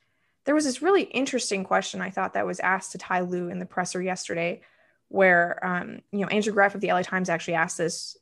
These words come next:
In twenty twenty, you know, the Clippers always said that their lack of continuity, their inability to play together, like, the fact that their best lineups hadn't shared the court for very long, really prevented them from finding their stride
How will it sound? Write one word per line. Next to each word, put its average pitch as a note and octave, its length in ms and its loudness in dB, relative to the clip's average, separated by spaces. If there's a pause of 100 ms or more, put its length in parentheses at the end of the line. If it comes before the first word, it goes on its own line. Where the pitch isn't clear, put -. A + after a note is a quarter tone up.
(280)
In G3 160 2
twenty B3+ 280 2
twenty, A3 600 -2 (640)
you A#3 80 4
know, A#3 40 8
the G#3+ 80 6
Clippers C4 300 2
always G#3 260 6
said G#3 220 2
that F#3+ 120 -4
their F3+ 140 2
lack F#3+ 280 2
of G3 80 -8
continuity, F#3 560 0
their F3 120 -4
inability F#3+ 440 4
to E3+ 80 -2
play F3+ 180 0
together, F3+ 480 0
like, F#3+ 120 -8
the F3+ 60 -8
fact G3 260 4
that F#3+ 80 -6
their F#3 100 0
best F#3+ 240 2
lineups F#3 340 -2
hadn't F#3 260 2
shared F#3+ 200 2
the F#3 60 -4
court - 200 -2
for G3+ 80 -6
very F3+ 220 2
long, F3 360 -2 (680)
really A#3 280 8
prevented G3 560 4
them F#3+ 340 -4 (220)
from G3+ 220 0
finding F#3 480 4
their E3+ 100 -2
stride - 480 -4